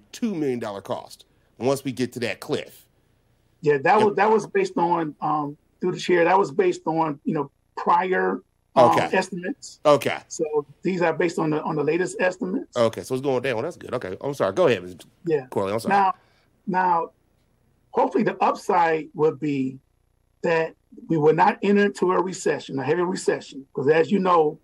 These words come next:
Speaker 2: um, Member
Speaker 1: Right.
Speaker 2: Young, when the country sneezes, the, you know, Detroit catches pneumonia.
Speaker 1: Right.
Speaker 2: So, that, so let's hope we do not have a major recession going into next year. Let's hope that the economic,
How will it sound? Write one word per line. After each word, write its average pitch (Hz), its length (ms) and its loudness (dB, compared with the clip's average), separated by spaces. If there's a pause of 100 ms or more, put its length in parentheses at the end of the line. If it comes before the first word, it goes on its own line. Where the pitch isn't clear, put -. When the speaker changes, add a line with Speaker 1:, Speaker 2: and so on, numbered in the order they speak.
Speaker 2:
um, 151 380 -2 (120)
Member - 240 0
Speaker 1:
Right. 180 60 -4
Speaker 2:
Young, 147 340 -4 (520)
when 147 140 -2
the 143 60 -2
country 208 460 2
sneezes, 202 500 2
the, 151 280 2
you 196 440 -4
know, 151 160 2
Detroit 165 400 2
catches 196 240 0
pneumonia. 170 460 2 (160)
Speaker 1:
Right. 110 340 0 (240)
Speaker 2:
So, 151 180 -10
that, 170 120 2
so - 120 2
let's 208 200 4
hope 226 260 4
we 196 140 -2
do 175 140 2
not 202 200 4
have 185 460 2
a 147 120 0
major 180 400 2
recession 202 760 -2 (680)
going 180 240 0
into 180 160 -2
next 170 360 -4
year. - 320 -6 (460)
Let's 214 240 4
hope 226 300 6
that 175 300 2 (300)
the 180 160 2
economic, 208 460 4